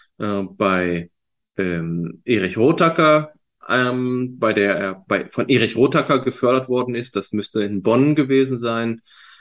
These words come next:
ähm, dass, äh, diese Habilitationsschrift hat er über den Begriff der Perspektivität geschrieben. Ich glaube, es war Rothacker, aber es war auch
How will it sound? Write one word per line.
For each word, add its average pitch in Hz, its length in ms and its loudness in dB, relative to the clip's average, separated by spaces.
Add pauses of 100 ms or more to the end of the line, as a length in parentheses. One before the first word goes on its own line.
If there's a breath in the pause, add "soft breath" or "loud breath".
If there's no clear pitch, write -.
(280 soft breath)
ähm, 104 420 -4
dass, - 540 -2 (120)
äh, 104 220 -2
diese 135 560 2
Habilitationsschrift 123 1300 0
hat 113 200 0
er 113 120 4
über 123 240 4
den 113 220 2
Begriff 113 240 -2
der 117 100 0
Perspektivität 117 1200 0
geschrieben. - 560 -12 (1040 soft breath)
Ich - 220 -6
glaube, 127 260 4
es 131 100 -2
war 107 220 0
Rothacker, 160 600 0
aber 107 200 0
es 104 200 -4
war 110 360 -2
auch 101 300 -4